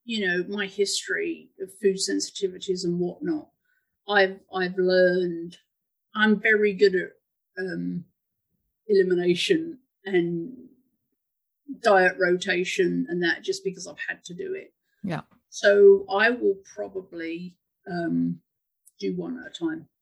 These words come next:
Speaker 2: Yeah. Which is a
Speaker 1: So
Speaker 2: challenge in itself.
Speaker 1: Right.
Speaker 2: You,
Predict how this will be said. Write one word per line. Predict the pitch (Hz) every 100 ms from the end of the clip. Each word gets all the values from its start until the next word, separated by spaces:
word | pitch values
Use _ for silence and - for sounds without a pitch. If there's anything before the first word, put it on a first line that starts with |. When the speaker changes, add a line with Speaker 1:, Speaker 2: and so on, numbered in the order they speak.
| _ -
Speaker 2:
Yeah. | 180 175 170 _ _ _ _ _ _ _ -
Which | 202 226
is | 185
a |
Speaker 1:
So | 180
Speaker 2:
challenge | 233 196 185 202
in | 190 170
itself. | - - 160 160 _ _ _ _ _ _ _ - _ -
Speaker 1:
Right. | 262 - _
Speaker 2:
You, | 202 208